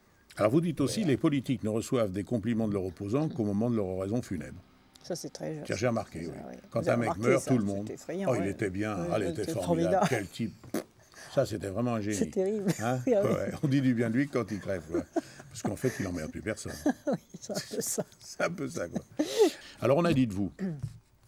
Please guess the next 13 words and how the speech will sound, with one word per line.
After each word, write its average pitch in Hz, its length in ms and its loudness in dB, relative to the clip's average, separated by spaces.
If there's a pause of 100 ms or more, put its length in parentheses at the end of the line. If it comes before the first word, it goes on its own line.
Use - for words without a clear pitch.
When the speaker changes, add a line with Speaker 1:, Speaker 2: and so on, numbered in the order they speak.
(180)
Speaker 1:
alors, - 180 -4 (140)
on 95 120 -6
a 98 80 -2
dit 98 140 -2
un 95 80 -2
parlementaire, 92 600 -4
comme 78 140 -10
ça, 90 140 -4
ça 76 180 -4
ne 71 280 -8
les 73 120 -6
mouille 95 240 0
pas 147 200 -4